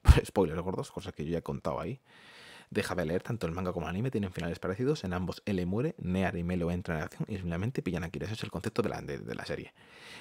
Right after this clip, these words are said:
En el anime se muestra cómo Misa intenta automatarse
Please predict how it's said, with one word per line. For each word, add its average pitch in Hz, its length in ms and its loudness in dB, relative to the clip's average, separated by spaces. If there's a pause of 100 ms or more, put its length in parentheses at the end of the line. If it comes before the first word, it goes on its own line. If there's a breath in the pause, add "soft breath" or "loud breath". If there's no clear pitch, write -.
(120 loud breath)
En 139 100 10
el 160 100 8
anime 104 360 4
se 104 100 2
muestra 101 280 4
cómo 98 200 2
Misa 101 280 0
intenta 98 840 -6
automatarse 76 840 -2